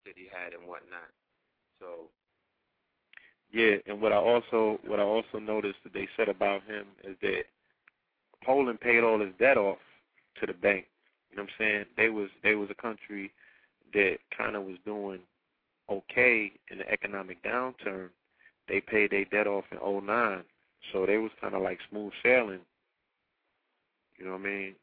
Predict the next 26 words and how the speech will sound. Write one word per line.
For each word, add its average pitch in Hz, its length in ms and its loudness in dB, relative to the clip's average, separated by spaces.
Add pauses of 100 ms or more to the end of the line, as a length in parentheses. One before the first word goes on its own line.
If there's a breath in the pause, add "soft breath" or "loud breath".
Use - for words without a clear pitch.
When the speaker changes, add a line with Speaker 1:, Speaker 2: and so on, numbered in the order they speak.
(120)
Speaker 2:
They, 101 260 4
the, 95 120 -4 (100)
the - 40 -4
I 104 200 2
M 107 120 -4
F 104 160 -8
wasn't 95 300 -8
in 95 80 -12
their 95 140 -10
pocket, 113 500 -4 (520 soft breath)
and, 98 120 -4
you 98 80 -6
know, 104 220 -2
in 101 100 -10
order 98 160 -6 (100)
for 95 60 -14
them 95 160 -12
to 92 160 -8
implement, 98 460 -8
everybody 95 400 -4
gotta 92 180 -8
be 95 100 -12
on 92 60 -10
the 90 80 -18 (160)
same 95 120 -12
page. 107 420 -2